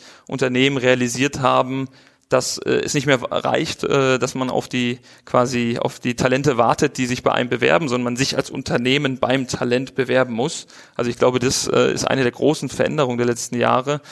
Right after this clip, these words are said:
Äh, das hat meines Erachtens aber, ist das inzwischen bei den meisten Unternehmen angekommen. Jetzt habe ich das Gefühl, dass es so die große Welle gibt, dass man guckt, okay, was kann denn Tech als solches im Recruiting, äh, verändern und wie kann man das einer, äh, quasi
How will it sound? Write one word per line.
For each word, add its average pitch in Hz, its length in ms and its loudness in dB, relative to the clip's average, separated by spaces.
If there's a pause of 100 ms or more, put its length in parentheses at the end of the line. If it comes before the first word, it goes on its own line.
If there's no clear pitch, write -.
(220)
Äh, 123 120 0
das 127 200 0
hat - 140 -4
meines 135 260 0
Erachtens - 380 -2
aber, 123 460 2
ist - 160 -4
das 127 140 -2
inzwischen - 560 -2
bei 127 80 4
den 123 120 -2
meisten 127 260 2
Unternehmen 123 320 0
angekommen. 131 580 0 (460)
Jetzt - 320 0
habe 143 140 2
ich 135 80 -2
das 143 180 0
Gefühl, 135 600 0 (500)
dass 123 260 0
es 120 140 -4
so 127 240 2
die 123 160 -4
große 127 480 2
Welle 127 260 6
gibt, 127 340 -2
dass 127 160 2
man 123 200 -4
guckt, - 280 -2
okay, - 300 0
was 135 180 0
kann 139 200 -4
denn 123 200 -2
Tech - 440 -4 (280)
als - 300 0
solches 123 540 0
im 131 240 -2
Recruiting, 120 760 -2
äh, - 120 -2
verändern 127 680 2 (220)
und 123 160 -6
wie 127 120 -2
kann 131 220 0
man 123 100 0
das 120 160 2
einer, 120 380 2
äh, 117 300 2
quasi 120 400 -2